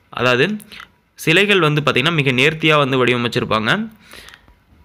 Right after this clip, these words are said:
அது மட்டும் இல்லாம, இந்த கலையோட முக்கிய கருப்பொருள் என்ன அப்படின்னு பாத்தீங்கன்னா, சிற்பக்கலையின் வாயிலாகவே மகாயான பௌத்த சமய கோட்பாடுகளை வந்து பரப்புறது தான் வந்து பாத்தீங்கன்னா, இந்த காந்தார கலையோட கோட்பாடு. அது மட்டும் இல்லாம, புத்தரோட சிலையை வந்து பாத்தீங்கன்னா, நின்ற வடிவத்துல வடிவமைக்கப்பட்டிருக்கும் இந்த காலத்தோட, இந்த கலையில.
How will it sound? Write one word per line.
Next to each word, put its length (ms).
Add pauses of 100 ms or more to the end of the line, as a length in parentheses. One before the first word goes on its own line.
(560)
அது 160
மட்டும் 220
இல்லாம, 340
இந்த 260
கலையோட 540
முக்கிய 360
கருப்பொருள் 480
என்ன 240
அப்படின்னு 240
பாத்தீங்கன்னா, 320
சிற்பக்கலையின் 560
வாயிலாகவே 540
மகாயான 560
பௌத்த 340
சமய 300
கோட்பாடுகளை 540
வந்து 160
பரப்புறது 420
தான் 200
வந்து 160
பாத்தீங்கன்னா, 220
இந்த 200
காந்தார 420
கலையோட 400
கோட்பாடு. 480 (1040)
அது 200
மட்டும் 240
இல்லாம, 240
புத்தரோட 460
சிலையை 320
வந்து 180
பாத்தீங்கன்னா, 280
நின்ற 360
வடிவத்துல 440
வடிவமைக்கப்பட்டிருக்கும் 920
இந்த 220
காலத்தோட, 640
இந்த 200
கலையில. 500